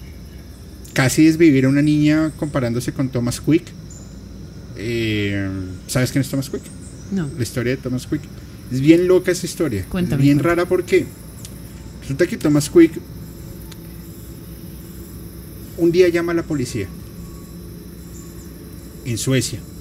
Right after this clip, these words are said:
Speaker 2: Ujú.
Speaker 1: Y en Suecia no pasa nada. Eh, allá un robo es muy raro.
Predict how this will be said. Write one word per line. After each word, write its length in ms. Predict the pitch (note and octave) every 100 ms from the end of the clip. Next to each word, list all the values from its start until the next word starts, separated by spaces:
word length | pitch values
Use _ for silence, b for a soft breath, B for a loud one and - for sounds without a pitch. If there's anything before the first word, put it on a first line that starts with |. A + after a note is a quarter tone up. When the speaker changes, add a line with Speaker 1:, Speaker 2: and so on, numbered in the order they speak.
| -
Speaker 2:
Ujú. 340 | G#3 G3+ G3+ A3
Speaker 1:
Y 80 | C3+
en 60 | A2+
Suecia 280 | B2+ C3+
no 140 | C3+ C#3
pasa 280 | C#3 - B2+
nada. 340 | C3+ C3 F#2+ - F2+
Eh, 340 | G2+ G#2+ G#2+ -
allá 580 | B2 A#2 B2 C3+ D3 D#3 B B B B - - - E3
un 140 | E3+
robo 420 | F3 F3+ G3 G#3 -
es 340 | C#3+ C3+ - -
muy 220 | D3+ D3
raro. 240 | C#3+ A#2+